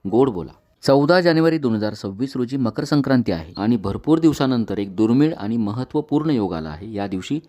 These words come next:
षटतिला एकादशी आहे. मग मकर संक्रांतीची सुगड पूजा विधिवत कशी करावी?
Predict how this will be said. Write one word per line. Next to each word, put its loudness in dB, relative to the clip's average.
षटतिला 2
एकादशी -10
आहे. -16
मग 4
मकर 2
संक्रांतीची 0
सुगड 4
पूजा 0
विधिवत 0
कशी -4
करावी? -2